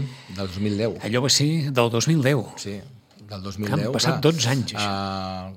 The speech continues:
Speaker 1: i jo ho he vis-, jo ho he viscut a les meves pròpies carns, eh, a casa. Ah, i clar, són, són molts anys de, de patiment,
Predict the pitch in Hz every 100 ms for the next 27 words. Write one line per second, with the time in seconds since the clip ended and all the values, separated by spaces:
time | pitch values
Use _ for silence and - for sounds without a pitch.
0 | 85 104 101 98 98 - _ 98 107 107
1 | 95 - 95 90 90 90 - 85 85 82
2 | 80 87 180 123 90 101 160 214 - -
3 | - - 143 127 123 120 113 110 110 -
4 | 113 113 110 117 117 - 117 117 127 113
5 | 127 127 185 - - - _ _ _ _
6 | _ 104 101 98 95 90 90 104 135 170